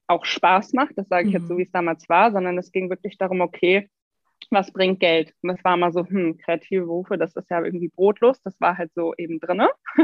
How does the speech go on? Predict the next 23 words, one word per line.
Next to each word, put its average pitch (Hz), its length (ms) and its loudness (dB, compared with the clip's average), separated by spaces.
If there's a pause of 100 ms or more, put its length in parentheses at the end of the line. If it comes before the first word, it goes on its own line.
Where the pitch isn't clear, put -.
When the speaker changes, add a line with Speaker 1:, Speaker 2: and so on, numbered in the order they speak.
(200)
Speaker 2:
Mhm. 180 500 -4
Speaker 1:
Ähm, 202 380 6
und 196 240 -4
dann 196 160 2
habe 202 140 -2
ich 202 120 -8
gesagt, 190 340 -6
was 185 140 -18
machst 190 280 -12
du 180 40 -10
noch? 240 220 0
Du 196 120 -2
interessierst 190 580 -4
dich - 160 -6
halt 170 260 2
für, 175 280 -2
äh, 165 520 0
Mathematik, 175 640 -8
für - 100 -6
Politik 202 480 -2
und 185 160 -6
so 160 100 -4
weiter. 185 400 2